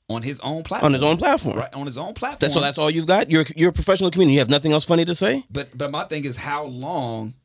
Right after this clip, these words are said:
Speaker 1: would it have taken? Like, uh, because the story's still relevant.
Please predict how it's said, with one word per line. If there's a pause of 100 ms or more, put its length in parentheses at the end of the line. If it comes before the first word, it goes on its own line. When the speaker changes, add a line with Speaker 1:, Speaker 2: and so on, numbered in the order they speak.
(160)
Speaker 1:
would
it
have
taken?
Like,
uh,
because
the
story's
still
relevant.